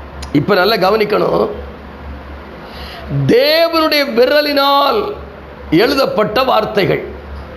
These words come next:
தேவனுடைய விரலினால் எழுதப்பட்டவர். தேவனுடைய விரல் என்றால் என்ன? தேவனுடைய கோல் என்றால் என்ன அப்படின்னா, தேவனுடைய கோல், தேவனுடைய வார்த்தை அப்படின்னு வேதம் சொல்லுகிறது. நீங்க நல்லா யாத்ராகமத்தின் புஸ்தகத்தை நல்லா நீங்க வாசித்து பாருங்க,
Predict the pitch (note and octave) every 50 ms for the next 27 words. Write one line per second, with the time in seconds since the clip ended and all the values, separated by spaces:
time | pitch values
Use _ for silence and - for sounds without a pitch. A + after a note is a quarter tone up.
0 | - - - - - - A#2+ C#3 F#3 G#3 G#3 G#3+ G#3 G3+ G3 G3+ G#3+ G#3+ G#3+ A3
1 | A3 B3+ - - - - - - - - - - E3+ F#3+ G#3 A3 - - G#3 E3+
2 | - F3+ D#3 - - - - C3 C#3+ G3 A#3+ C4 C4 B3 A3+ F3+ F3 G#3+ A#3 C4+
3 | C#4+ C#4 B3 A3 G#3+ A3 G#3+ G#3+ G#3 G#3 G3 F3+ E3+ F3 F#3+ F#3+ F#3+ G3+ A3 -
4 | - - - - - - E3 D#3 D3+ G#3+ C#4 D4 C#4+ C4 C4 B3 - - - A3+
5 | C#4 D4+ D4+ C#4+ B3 A#3+ A#3 A#3 A3 G3+ F#3+ F#3 G3 G#3 A3+ G#3 F3+ F#3 F#3 G3+
6 | A3+ A3+ F#3+ E3 E3+ F#3 - - - - - - - - - E3 D#3 F#3+ G#3+ A#3
7 | A3+ A3+ A3 - - - - - - - C4 D4+ D#4 D4 C4 A3 A3 A#3+ - -
8 | - - D3+ F3+ G3+ G3+ G3 F3+ E3+ F#3+ A3+ A#3 - - G#3 G3 D#3+ - - -
9 | - - - - - - C3 D3 D#3+ F#3+ B3 B3 G#3 - B2+ A2+ A2 - - -
10 | - - - - - - - - - - C#3+ F3 G#3 G#3 G#3 G3 - F#3+ F3+ F3
11 | E3 D#3+ C#3 A#2+ A2 - - - - - D#3 D#3+ D#3+ F3 G3 A3 A3+ A3 G3+ E3+
12 | - G#2 - - - - - - - - - - - D#3+ G3+ G#3+ - A3+ A3+ -
13 | F3+ G#3+ G#3+ G3+ - - G#3 G3+ F3 F3 - - G3+ G3+ G#3 G#3 G#3 F#3+ F3+ F#3+
14 | G#3 A3 G#3 G3 F#3+ F3+ E3 F#3+ G#3+ - - - G#3 E3+ F#3 F#3 E3+ E3 D#3+ D3
15 | A#2 G2